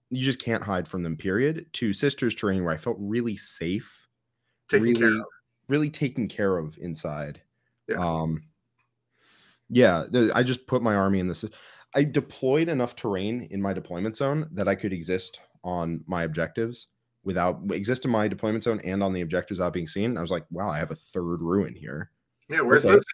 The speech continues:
Speaker 2: go?
Speaker 1: That's going on the line just as a, "Screw you. Here's, <laughs> here's seven Sangard, like, in the center of the board that you can't get, deal with."
Speaker 2: Yeah.
Speaker 1: Boop.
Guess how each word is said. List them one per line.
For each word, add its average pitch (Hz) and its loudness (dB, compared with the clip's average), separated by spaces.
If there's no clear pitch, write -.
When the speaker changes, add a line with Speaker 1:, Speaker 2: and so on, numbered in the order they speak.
Speaker 2:
go? 143 0
Speaker 1:
That's 113 6
going 127 8
on 113 6
the 110 6
line 98 4
just 104 4
as 95 2
a, 90 2
"Screw 113 4
you. 101 6
Here's, 117 0
<laughs> - -8
here's 131 0
seven 110 2
Sangard, 90 0
like, 85 -4
in 110 -2
the 104 -2
center 104 -2
of 98 0
the 90 -6
board 95 -2
that - -14
you 85 -8
can't 82 -6
get, 80 -8
deal 95 -2
with." - -12
Speaker 2:
Yeah. - -10
Speaker 1:
Boop. 392 12